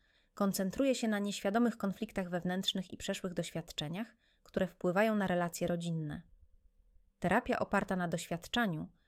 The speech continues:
wspiera autentyczność i otwartość, rozwija empatię między członkami rodziny oraz pomaga w nawiązaniu głębszego kontaktu emocjonalnego. Behawioralna terapia rodzinna pomaga w modyfikacji zachowań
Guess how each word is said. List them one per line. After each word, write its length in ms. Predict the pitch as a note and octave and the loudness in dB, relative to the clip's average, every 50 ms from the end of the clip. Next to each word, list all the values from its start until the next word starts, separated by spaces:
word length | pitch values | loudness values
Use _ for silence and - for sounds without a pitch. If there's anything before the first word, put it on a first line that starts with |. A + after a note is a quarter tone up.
| _ _ _ _ _ _ _ | _ _ _ _ _ _ _
wspiera 360 | - - - - A#3 A3+ - | -8 -4 2 4 4 4 4
autentyczność 840 | - F#3+ F#3 - F#3 F3+ E3+ - C4+ C4+ - - A3 G#3 - - - | 2 0 0 0 -2 -2 2 2 2 2 2 0 0 -2 -2 -6 -6
i 60 | - | -6
otwartość, 720 | - - - - D3 D3 - - A3 B3+ - - - - _ - - - - - _ | -6 -6 -8 -8 -8 -8 -4 -4 -4 -4 -4 -8 -12 -16 _ -20 -20 -20 -20 -2 _
rozwija 440 | G3 G#3 F#3+ G#3 G#3 B3+ C4 - - | 6 6 6 6 4 6 6 6 6
empatię 460 | - G3+ F#3+ - A3+ A3+ - A#3 G#3 | 2 0 2 2 2 2 4 2 2
między 260 | G#3 G3 G3 F3+ F#3+ | 2 2 0 0 -2
członkami 460 | F#3+ - F#3+ F3+ - G#3+ G#3+ G3+ F#3+ | 0 0 -2 0 2 2 2 2 2
rodziny 460 | F#3 F3 F3 G3+ A#3 A3 F3 F3+ G#3+ A3 - - - - - - - | 2 0 0 4 4 4 4 2 -2 -4 -8 -20 -20 -20 -16 0 2
oraz 260 | - G#3 G3+ G3 - | 4 4 4 2 2
pomaga 380 | - A3 A3 A#3+ C4 B3+ C4 | 0 4 4 4 6 4 4
w 60 | A3+ A3+ | 4 4
nawiązaniu 540 | A3 G#3 G3 G3 F#3+ F#3+ G#3 G#3+ G#3 G3+ | 2 2 2 0 2 2 2 2 2 2
głębszego 460 | F3+ F#3+ F#3 F3+ - - A3 G#3 G#3+ G3+ | 2 2 0 0 0 -2 0 0 0 0
kontaktu 440 | - F#3+ F#3 - F#3+ F#3+ - - | 0 -2 0 -2 -4 -4 -4 -4
emocjonalnego. 880 | - F#3+ F#3 F#3 F3+ - F#3+ F#3 F#3 F3 F3 E3+ E3 D#3 D#3+ - E3 E3 - - - _ _ _ _ _ _ _ _ _ _ _ | -2 0 -2 -2 -2 -2 -2 -2 -2 -2 -2 -2 -4 -4 -4 -6 -8 -8 -12 -18 -20 _ _ _ _ _ _ _ _ _ _ _
Behawioralna 760 | F#3 F3 G3 F#3 - F#3+ E3+ F3 F3+ F3+ G#3 A#3+ B3+ A#3 G3+ F#3 | 4 4 4 4 4 0 0 2 4 6 8 8 8 6 4 2
terapia 400 | - F#3+ F#3+ F#3 F3+ - F#3 F#3 | 0 0 0 0 0 0 0 2
rodzinna 580 | F#3 F#3 F#3+ A3+ A3+ F#3+ E3+ D#3+ D#3 D3+ D#3+ - - _ _ _ _ _ _ _ _ | 2 2 4 4 4 4 4 0 -4 -6 -8 -12 -16 _ _ _ _ _ _ _ _
pomaga 380 | - F#3 F#3 F#3 F#3 F#3 F#3+ | 0 2 4 4 4 2 0
w 60 | F3+ F#3 | 0 2
modyfikacji 680 | F#3 F3+ E3+ F3+ - - E3+ - G3+ G3 - - F#3 | 0 0 0 0 -2 -4 -2 -2 -2 -2 0 -2 0
zachowań 500 | F3 F3 E3 - A#3 A#3 G#3+ G#3 G#3 | 0 -2 2 4 4 4 6 2 0